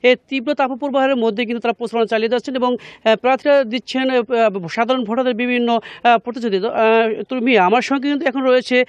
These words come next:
একজন প্রার্থী, আহ, যার নাম ইঞ্জিনিয়ার ওয়াসেল কবির গুলফাম, যিনি ভেদরগঞ্জ উপজেলা পরিষদ থেকে নির্বাচন, আহ, করতেছেন। আমি আপনার কাছে জানতে চাচ্ছি, আপনি এই নির্বাচনে এই প্রথম, আপনি কোনো ধরনের চাপ, আহ, চা-, চাপ, আহ, চা-, আহ, চাপ দেখছেন কিনা? আহ, আহ, সাধারণ ভোটাররা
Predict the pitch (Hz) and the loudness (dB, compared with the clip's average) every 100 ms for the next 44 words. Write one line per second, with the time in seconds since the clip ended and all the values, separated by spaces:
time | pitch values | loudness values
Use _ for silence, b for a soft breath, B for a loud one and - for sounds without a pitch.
0 | B B 220 226 240 - 226 220 214 254 | B B 0 0 0 2 2 2 0 -2
1 | - - 214 214 208 196 214 226 240 247 | -4 -4 2 4 4 2 2 0 0 -2
2 | 247 254 247 220 233 262 254 240 226 202 | -2 0 2 2 2 -2 -2 -2 -2 -2
3 | 233 - 294 240 240 233 B B 165 202 | -4 -4 -4 -2 -2 -2 B B 0 0
4 | 254 277 254 247 247 233 240 240 233 214 | -2 -4 -4 -2 -2 -2 -4 -6 -4 -2
5 | 208 214 220 226 214 - - 214 208 220 | 0 0 0 0 -2 -4 -4 0 0 0
6 | 202 202 208 247 247 269 269 254 208 208 | -2 0 0 0 -2 -4 -8 -2 -2 -2
7 | 220 208 240 220 233 240 233 - B - | -4 -4 -2 -4 -2 -2 -2 -6 B -2
8 | 226 233 226 226 220 - 233 190 143 B | 0 0 0 0 0 -2 -2 -2 -4 B
9 | B B - - 240 247 247 240 240 240 | B B -10 -6 -4 -2 0 0 0 0
10 | 226 214 233 220 214 - 233 208 220 220 | 0 0 0 2 0 -2 -2 -2 0 -2
11 | - 147 208 196 190 202 208 233 220 190 | -4 -2 0 2 2 0 -4 -6 -4 -2
12 | 190 185 220 190 226 233 202 220 202 - | -2 -2 -2 0 0 -2 0 0 0 -2
13 | - - 202 202 214 202 202 147 - 214 | -12 -4 0 0 0 0 -2 -4 -6 -2
14 | 240 165 208 220 226 | -2 0 -2 2 2